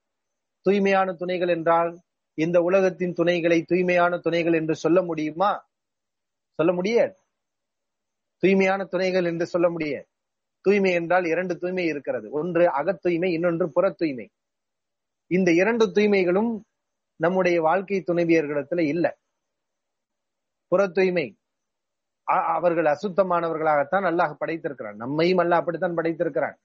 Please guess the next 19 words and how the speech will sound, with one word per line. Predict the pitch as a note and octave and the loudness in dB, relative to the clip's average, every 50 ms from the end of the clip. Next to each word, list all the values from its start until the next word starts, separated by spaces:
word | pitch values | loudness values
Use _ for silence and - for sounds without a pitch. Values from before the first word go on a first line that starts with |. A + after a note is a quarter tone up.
| _ _ _ _ _ _ | _ _ _ _ _ _
நம்முடைய | _ C#3 C#3 D3 D3 C#3 C3 - | _ -4 0 0 2 0 0 0
துணைவியர்களை | D3+ D#3+ F3 F3 E3+ E3+ E3 D#3 C#3+ D3+ D3 | 0 0 2 2 2 2 0 0 0 -2 -2
வந்து | C#3+ D3+ D#3+ | -2 -2 -4
இங்க | D#3+ D3+ D3 C#3+ | -2 0 0 -2
அசுத்தமானவர்கள் | C#3 - F3 D#3+ D#3 D#3 D#3 D#3 D3+ D3+ D3+ D3+ D#3 C#3 | -2 -4 -6 -4 -2 -2 0 0 0 0 -2 -2 -4 -2
சொல்றதுனால | C3 C#3+ C#3 D3 C#3+ C#3+ C#3+ D3 C#3+ C3 A2 - _ _ _ _ _ - C3+ | -2 0 0 0 0 0 0 0 0 -2 -2 -6 _ _ _ _ _ -4 -2
ஆண்கள்லாம் | D#3 E3+ F3 E3 D#3+ D#3 E3 E3 D#3+ - - | -2 0 -2 -2 -2 -2 -2 -2 -4 -4 -6
சுத்தமானவங்கன்னு | D#3+ C#3+ - F3+ D#3+ D#3+ D#3 D#3 D3+ D3 D3+ D3+ D#3 D#3 D3 | -4 -2 -2 0 0 0 -2 -2 -4 -4 -4 -4 -4 -4 -4
நினைச்சிடக்கூடாது. | C#3 C#3 C3 - C#3 C3 A#2 B2+ A#2 A2 G2 F#2 _ _ _ _ _ _ _ B2 | -6 -6 -6 -6 -6 -6 -6 -6 -8 -10 -10 -14 _ _ _ _ _ _ _ -4
அல்லாஹ் | C3 D3 D#3+ E3 E3 E3+ F3+ F#3 E3 | 0 2 4 4 4 4 2 2 0
எல்லா, | C3+ B2+ C3 D3+ D#3+ E3 F3+ F#3 F#3 | -2 -6 -6 -6 -4 0 0 2 2
இந்த | F3 D#3 D3 C#3+ C3 B2 | 0 -2 -4 -8 -8 -8
துனியாவில் | D3 E3+ F3+ F#3 F#3 F3+ F3+ | -10 -8 -4 -2 0 0 0
உள்ள | E3+ D#3+ D#3 D#3 | -2 -2 -4 -4
எல்லா | C#3+ C3 C#3 D#3 D#3+ F3+ F3 | -4 -4 -4 -2 0 0 0
விஷயங்களையும் | D#3+ D#3 - - F3+ F3 F3 F#3+ F3+ D3+ - | -2 -4 -4 -2 -2 0 0 0 0 -2 -2
அசுத்தமா | F3 E3 D#3+ F3+ E3+ E3+ D#3+ | -2 -2 -2 -2 0 -2 -4
தான் | E3+ F3 D#3 | -4 -4 -4
படைச்சிருக்கிறான். | C#3+ C#3 C#3 B2 - D#3 C#3+ B2 C3+ A#2 F#2+ - | -6 -6 -8 -10 -10 -12 -10 -8 -8 -10 -10 -14